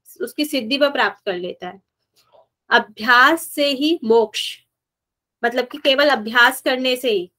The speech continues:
ये नहीं कि उससे सिद्धि हो जाए, योनि मुद्रा में सो-, सिद्धि हो जाए तभी फला-, फल प्राप्त होगा, नहीं, इसमें लिखा है अभ्यास से ही मोक्ष की प्राप्ति हो जाएगी,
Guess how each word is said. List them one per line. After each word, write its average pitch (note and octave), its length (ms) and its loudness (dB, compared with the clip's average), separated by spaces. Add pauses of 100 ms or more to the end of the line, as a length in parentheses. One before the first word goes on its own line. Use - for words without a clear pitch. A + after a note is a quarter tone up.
ये B3 220 2
नहीं D#4 120 -2
कि E4+ 120 -2
उससे E4+ 300 -2
सिद्धि B3+ 340 -6
हो C#4 160 2
जाए, B3+ 180 -4
योनि C4 280 -4
मुद्रा B3 440 -4
में C4 100 -6
सो-, A#3+ 440 -6
सिद्धि A#3 300 -6
हो A#3+ 120 2
जाए B3+ 240 -4 (360)
तभी B3+ 200 -2
फला-, C#4 400 -2
फल B3 160 -4
प्राप्त A3+ 300 -4
होगा, G3+ 160 -4
नहीं, G#3+ 180 -6
इसमें B3+ 220 -6
लिखा C4 240 -8
है D4+ 140 -8
अभ्यास A#3 640 0
से D#4 80 0
ही D4 200 0
मोक्ष A#3+ 380 -4 (100)
की C4+ 80 -10
प्राप्ति - 420 -6
हो A3 60 0
जाएगी, A3+ 440 -6